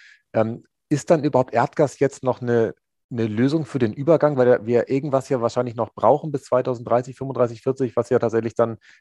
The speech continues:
die Lücken füllt. Und die Kohleenergie soll's ja nicht sein.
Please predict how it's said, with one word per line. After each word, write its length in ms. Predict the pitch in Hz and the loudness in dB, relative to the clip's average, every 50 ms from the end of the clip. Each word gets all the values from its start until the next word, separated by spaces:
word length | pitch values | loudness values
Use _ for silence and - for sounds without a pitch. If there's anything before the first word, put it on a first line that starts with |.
| _ _ | _ _
die 80 | - 123 | -6 -2
Lücken 460 | 113 120 147 - 151 127 104 98 - _ | 0 0 0 2 0 -4 -4 -6 -10 _
füllt. 300 | - - 127 117 107 98 | -6 -2 0 0 0 0
Und 260 | 98 104 101 _ - | -4 -8 -10 _ -6
die 220 | 113 113 110 87 - | -4 -4 -4 -4 -4
Kohleenergie 680 | - - 143 151 151 151 - 123 127 127 113 127 131 | -2 0 2 4 4 4 4 2 0 -2 -2 0 2
soll's 200 | 123 127 123 - | 2 2 2 2
ja 80 | 135 | 0
nicht 180 | 123 135 156 - | -2 -2 -2 -2
sein. 320 | - 165 156 170 180 175 | 0 0 0 0 -2 -6